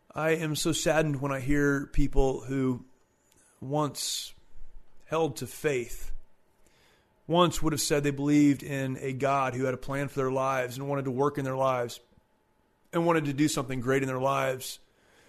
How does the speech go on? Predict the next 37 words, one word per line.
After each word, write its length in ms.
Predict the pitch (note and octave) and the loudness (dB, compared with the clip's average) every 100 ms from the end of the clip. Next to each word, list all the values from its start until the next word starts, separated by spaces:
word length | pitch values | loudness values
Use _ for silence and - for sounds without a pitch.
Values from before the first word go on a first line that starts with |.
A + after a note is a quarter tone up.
| _ _ _ _ _ _ | _ _ _ _ _ _
who 80 | F3 | -2
because 300 | F3 A3 A3 | 0 2 2
of 80 | G3 | 2
something 300 | G#3 F#3 E3+ | -2 0 0
that 100 | C#3+ | 2
has 280 | D#3 E3+ D3+ | 4 4 4
entered 280 | F3+ G3 | -2 0
their 120 | D3+ C#3 | 2 4
lives, 520 | C3 C3 C3+ B2+ - | 4 2 0 -2 -10
they've 360 | D3 D3+ C#3 - _ _ | -4 -4 -4 -10 _ _
walked 320 | C#3+ F3 F3+ | 2 2 2
away 340 | D3 B2+ C#3 D3 | -2 2 2 2
from 260 | - C3 C3 | -2 -8 -4
even 260 | D3 C3+ | -6 -4
that 220 | C3 B2+ - | -4 -4 -6
understanding. 720 | B2 A#2 - C#3 B2 A#2+ A2 - - - - _ _ _ _ _ _ _ _ _ _ _ _ _ _ - - - - | -8 -8 -10 -10 -10 -14 -18 -8 -8 -8 -16 _ _ _ _ _ _ _ _ _ _ _ _ _ _ -20 -20 -20 -4
They 100 | D#3+ | 2
have 220 | F#3 E3+ | 4 4
a 40 | |
moment 360 | D#3+ D#3+ F3 E3 | 4 4 4 2
of 80 | C3+ | 2
deconstruction 720 | D3+ C#3+ B2+ - D#3+ - C3+ | -2 -2 -6 -2 -2 -2 -6
where 140 | C3+ | -2
they 100 | C#3+ | 0
look 180 | C#3+ D#3 | 0 0
at 100 | D#3+ | 0
what 120 | C#3+ | 0
they 100 | C#3 | 0
were 100 | C3 | -2
told 380 | B2+ - D3+ D#3 | -2 0 2 2
and 100 | C3 | -2
what 120 | C3 | -2
they 80 | C3+ | -4
believed, 580 | C3 B2+ D#3 D#3 C#3+ B2+ | -6 -2 0 4 2 0
and 160 | C3 C3+ | -8 -8
they 80 | |
think, 460 | C3 C#3+ C#3 C3 - | -8 -6 -8 -8 -16